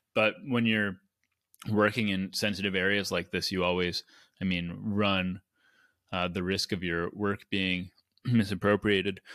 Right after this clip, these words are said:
We also talk about Kant's racism, which I hadn't known about at all. Uh, and then, so his theories of race, how they were important,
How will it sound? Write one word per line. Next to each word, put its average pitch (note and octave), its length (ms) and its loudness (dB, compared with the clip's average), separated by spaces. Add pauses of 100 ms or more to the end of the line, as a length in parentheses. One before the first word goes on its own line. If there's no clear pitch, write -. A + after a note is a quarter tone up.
(160)
We A#2 80 6
also A#2+ 220 4
talk C#3+ 180 4
about A2+ 300 2
Kant's A2+ 320 0
racism, F2+ 640 -2
which G2 480 0
I G2+ 220 2
hadn't G2+ 320 0
known F2+ 180 0
about F2+ 380 0 (420)
at F#2+ 120 0
all. F#2 360 2 (180)
Uh, F2+ 300 -2
and G#2+ 160 2
then, F#2 320 -2 (360)
so A2 140 0
his G2 160 -2
theories B2 380 4
of G#2+ 100 -6
race, G#2+ 520 0 (360)
how G#2 220 0
they G#2 180 2
were F#2+ 460 0 (720)
important, A2+ 720 -2